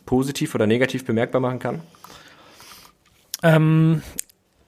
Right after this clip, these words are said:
Speaker 2: hundert Prozent stimmt, weil, äh, ich kenn so viele gute Rapper und so viele gute Rap-Songs, die von Künstlern sind, die keine, keine wirkliche, wo, wo, wo ein bisschen Ausstrahlung oder vielleicht das, das, der Entertainment-Faktor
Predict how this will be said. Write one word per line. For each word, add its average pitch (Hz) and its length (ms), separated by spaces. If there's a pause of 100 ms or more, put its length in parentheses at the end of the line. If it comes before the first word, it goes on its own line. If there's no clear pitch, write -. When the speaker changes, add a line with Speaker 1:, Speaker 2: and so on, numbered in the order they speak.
(1000)
Speaker 2:
hundert 170 280
Prozent 156 340
stimmt, - 520
weil, 160 560 (260)
äh, 180 280
ich - 180
kenn 165 160
so 165 120
viele 160 220
gute 156 300
Rapper 160 260
und 147 80
so 156 100
viele 156 140
gute 147 200
Rap-Songs, 165 680
die 151 100
von 151 140
Künstlern 165 400
sind, 147 320
die 151 120
keine, 151 600 (880)
keine 156 260
wirkliche, 151 460
wo, 147 160
wo, 151 140
wo 156 100
ein 165 40
bisschen 160 280
Ausstrahlung 160 680
oder 151 220
vielleicht 156 240
das, 147 240
das, 151 300
der 165 140
Entertainment-Faktor 151 1080